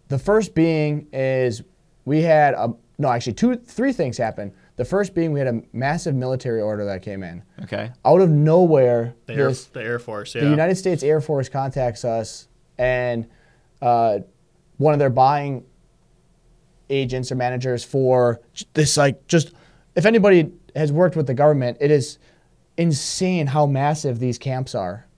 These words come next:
Speaker 1: or
Speaker 2: Mm-hmm.
Speaker 1: these stations are. And he's like, "Hey, I have this station and we need," uh, what was it, two hundred?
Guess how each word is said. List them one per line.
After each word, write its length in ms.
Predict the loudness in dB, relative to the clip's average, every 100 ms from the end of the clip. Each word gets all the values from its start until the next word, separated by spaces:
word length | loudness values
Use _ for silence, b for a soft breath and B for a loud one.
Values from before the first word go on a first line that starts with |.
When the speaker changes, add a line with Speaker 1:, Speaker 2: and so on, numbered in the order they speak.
| _ -14
Speaker 1:
or 40 | -6
Speaker 2:
Mm-hmm. 180 | -2 0
Speaker 1:
these 140 | 0
stations 440 | 0 -2 -2 -4 -4
are. 280 | -4 -6 -12 b b b
And 420 | -6 -2 -2 -4 -8
he's 240 | -6 0 4
like, 160 | 4
"Hey, 180 | 4 4
I 180 | 4 4
have 180 | 4 2
this 160 | 0 0
station 460 | 0 0 0 -2
and 100 | -2
we 120 | -2 -2
need," 360 | -2 -2 -4 -8 b b -14
uh, 300 | -4 0 0 -2 -6
what 120 | -4
was 120 | -2
it, 160 | -4 -8
two 180 | -4 -4
hundred? 460 | -2 -4 -4 -4